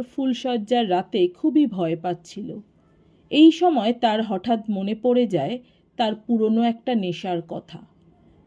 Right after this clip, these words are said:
ছোটবেলা থেকেই তার একটা নেশা ছিল, যে কোনো বিষয়ে সবার সঙ্গে বাজি ধরা, এবং প্রত্যেক ক্ষেত্রেই সে বাজিতে জিতে যেত। ফুলশয্যার দিন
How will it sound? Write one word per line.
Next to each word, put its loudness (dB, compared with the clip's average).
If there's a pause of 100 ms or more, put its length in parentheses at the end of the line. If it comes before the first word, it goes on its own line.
ছোটবেলা 6
থেকেই -2
তার 0
একটা -2
নেশা -2
ছিল, -8 (260)
যে -4
কোনো 2
বিষয়ে -6 (400)
সবার -2
সঙ্গে -4
বাজি -4
ধরা, -10 (500)
এবং 4 (160)
প্রত্যেক 0 (100)
ক্ষেত্রেই -2
সে -4
বাজিতে -4
জিতে -8
যেত। -14 (840)
ফুলশয্যার 6
দিন -2